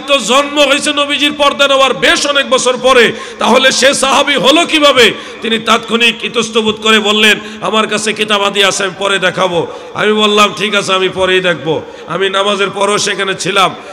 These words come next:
এক পর্যায়ে ওখানে আরো কওমি অঙ্গনের বেশ কয়েকজন আলেম ছিল, আমাদের মুফতি আসাদ সাহেব ছিল, উনি ছিলেন আমার সাথে।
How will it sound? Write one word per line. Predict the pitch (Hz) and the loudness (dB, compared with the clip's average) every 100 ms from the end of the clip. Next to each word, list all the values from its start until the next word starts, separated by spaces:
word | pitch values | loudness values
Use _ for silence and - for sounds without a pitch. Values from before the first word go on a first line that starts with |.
| - | -10
এক | - 180 - | -4 -4 -4
পর্যায়ে | 202 185 202 190 156 - - - | -4 0 2 4 2 -6 -16 -16
ওখানে | 160 190 190 | -10 -4 0
আরো | 185 185 | 2 0
কওমি | - 190 196 208 | -2 -4 -4 -4
অঙ্গনের | 202 202 196 190 | -4 -2 0 0
বেশ | 175 190 - | 0 -2 -2
কয়েকজন | 185 160 185 | -4 -4 -4
আলেম | 165 170 180 | -2 -2 -2
ছিল, | - 190 220 247 - - | -4 -2 0 -2 -4 -14
আমাদের | - 185 196 | -10 -8 -6
মুফতি | 196 190 - | -6 -6 -4
আসাদ | 180 165 190 | -2 -2 -4
সাহেব | - 196 175 | -4 -4 -4
ছিল, | - 160 127 - - | -8 -6 -6 -10 -10
উনি | 170 180 | -8 -6
ছিলেন | 175 170 165 | -6 -6 -4
আমার | 160 | -4
সাথে। | 156 160 139 | -6 -10 -10